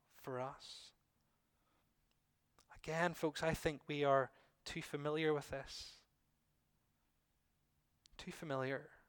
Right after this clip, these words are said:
But if you let that sink in, it is just mind-boggling.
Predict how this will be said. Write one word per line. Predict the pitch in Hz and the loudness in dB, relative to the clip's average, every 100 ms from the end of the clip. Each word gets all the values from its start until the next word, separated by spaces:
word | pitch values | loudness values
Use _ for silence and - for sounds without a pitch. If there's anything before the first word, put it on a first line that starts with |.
| _ _ _ _ _ _ _ _ _ _ _ _ _ _ _ _ | _ _ _ _ _ _ _ _ _ _ _ _ _ _ _ _
But | - 165 | -6 -4
if | - | -2
you | 175 | 4
let | 156 151 | 6 6
that | 147 143 | 4 2
sink | - 151 143 | 0 -2 -2
in, | 151 156 | -4 -2
it | 143 | -2
is | 135 - | -2 -4
just | - 170 - - | -4 -4 -6 -6
mind-boggling. | 123 123 127 123 127 135 135 135 | -6 -6 -8 -4 -4 -4 -10 -12